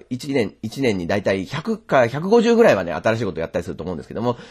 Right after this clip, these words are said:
毎日一個やってる人はですね、その人よりも少なくとも百五十個ぐらいは、前方に進めるんですね。で、十年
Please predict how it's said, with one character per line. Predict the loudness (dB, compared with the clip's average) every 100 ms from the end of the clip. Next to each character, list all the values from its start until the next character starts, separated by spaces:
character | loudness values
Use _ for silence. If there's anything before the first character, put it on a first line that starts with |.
| -2
毎 | 4 4 4
日 | 0
一 | 2
個 | 2
や |
っ | 2
て | -2
る |
人 | -2
は | -4
で | -4
す | -8
ね、 | -4
そ | 2
の | 4
人 | 4
よ | 0
り | -2
も |
少 | -4 0
な | 0
く |
と | 0
も |
百 | -2 0 4
五 | 4
十 | 4
個 | 4
ぐ | 6
ら | 6
い | 6
は、 | 6 4 2 -20 -20 _ _ _ _ _ -20 -16
前 | 0 6 6
方 | 8 6
に | 6
進 | 4 4
め | 6 6
る | 4
ん |
で | 0
す | -8
ね。 | -14 -16 _ _ _ _ _ _ _ _ _ _ _ _ _ _ _ _ _ _ _ _ _ _ _ _ _ _ _ _ _ _ _ _ _
で、 | 2 2
十 | 6 6
年 | 8 6 0